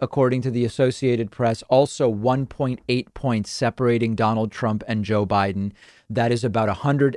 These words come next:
and sixteen thousand vote lead for Trump. The path here for Biden, if you believe there is one,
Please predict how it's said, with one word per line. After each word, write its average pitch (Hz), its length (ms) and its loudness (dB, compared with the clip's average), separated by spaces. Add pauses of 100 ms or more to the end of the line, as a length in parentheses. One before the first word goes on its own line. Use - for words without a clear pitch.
and 113 340 -4
sixteen - 680 -4
thousand 123 440 0
vote 117 240 2
lead 113 240 -2
for - 140 -10
Trump. 170 400 0 (400)
The 131 160 2
path 208 480 2
here 254 460 0
for 190 200 0
Biden, 131 600 0 (100)
if 147 160 -4
you 143 140 4
believe 131 340 2
there 120 200 2
is 117 180 0
one, 113 320 -2